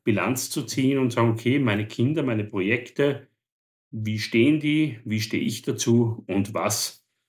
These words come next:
kann ich hier in den nächsten Zeiten gut umsetzen?“ In diesem Sinne freue ich mich auf Kommentare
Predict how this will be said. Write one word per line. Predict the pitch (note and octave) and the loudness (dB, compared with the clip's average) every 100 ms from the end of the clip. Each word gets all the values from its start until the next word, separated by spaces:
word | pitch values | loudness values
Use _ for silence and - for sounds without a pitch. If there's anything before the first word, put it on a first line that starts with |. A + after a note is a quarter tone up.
| _ _ _ - | _ _ _ -10
kann | F2+ F#2+ | -4 -2
ich | G#2 | -2
hier | - G#2 G2+ - | 0 2 2 -2
in | G#2+ | -8
den | F2 E2+ | -6 -2
nächsten | E2+ F2 - G#2 G2+ - _ _ _ | 0 -2 -2 -2 -2 -6 _ _ _
Zeiten | - E2+ - - G2 G2 _ _ | -2 -2 -2 -6 -8 -10 _ _
gut | A2 A2+ - | 0 0 -2
umsetzen?“ | - - - - - _ _ _ _ _ _ _ _ - - _ _ _ _ _ _ _ _ - | -8 -8 -8 -10 -12 _ _ _ _ _ _ _ _ -20 -20 _ _ _ _ _ _ _ _ -8
In | - | 0
diesem | A2+ G#2 | 2 2
Sinne | G2+ A2+ C3 C3 | 4 4 4 2
freue | - F2+ F2+ A2+ | -4 0 2 2
ich | A2+ | 0
mich | A2 - | -4 -4
auf | - | -10
Kommentare | G2 G2+ G2+ E2 F2+ G2 - | -6 -4 -2 -2 -2 -2 -6